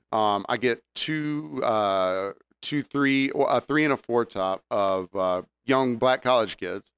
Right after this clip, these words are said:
and they sit down at tables, like, pretty close to my outside bar.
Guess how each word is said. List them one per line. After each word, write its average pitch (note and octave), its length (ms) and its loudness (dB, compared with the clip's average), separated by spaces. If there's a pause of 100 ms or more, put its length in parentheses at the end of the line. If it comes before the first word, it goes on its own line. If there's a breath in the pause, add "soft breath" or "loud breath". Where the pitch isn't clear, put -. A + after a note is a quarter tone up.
(160)
and A#2 140 -4
they A2 80 -2
sit B2 220 0
down B2 200 2
at B2 80 -4
tables, G2+ 560 -2
like, G2+ 200 -4
pretty A2 180 -4
close A2 240 0
to G#2 60 -12
my G2+ 100 -4
outside F#2 340 -4
bar. F2+ 280 -2